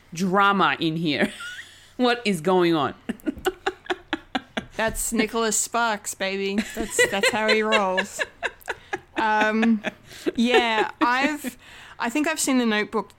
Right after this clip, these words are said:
Speaker 2: twice, and I don't think I'll ever watch it again, just because,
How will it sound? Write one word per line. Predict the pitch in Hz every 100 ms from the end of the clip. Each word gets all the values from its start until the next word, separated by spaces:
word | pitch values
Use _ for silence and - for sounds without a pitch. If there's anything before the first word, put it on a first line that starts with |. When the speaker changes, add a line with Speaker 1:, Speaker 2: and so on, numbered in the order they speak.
| -
Speaker 2:
twice, | - 208 190 196 262 - -
and | 202
I | 190
don't | 202 202
think | 208
I'll | 208
ever | 196
watch | 185 185
it | 185
again, | 185 180 170 175 214 226
just | 196 - - _ _ _ -
because, | 226 208 - 196 185 185 180 175 185 - -